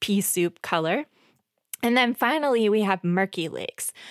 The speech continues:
So murky lakes are lakes that are brownish green in color. And that's because they're receiving both organic matter and, uh, fertilizer inputs from the watershed. So you have this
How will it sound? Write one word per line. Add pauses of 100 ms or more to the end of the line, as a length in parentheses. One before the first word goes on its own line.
(120)
So
murky
lakes
are
lakes
that
are
brownish
green
in
color. (280)
And
that's
because
they're
receiving
both
organic
matter (100)
and, (360)
uh,
fertilizer
inputs
from
the
watershed.
So
you
have
this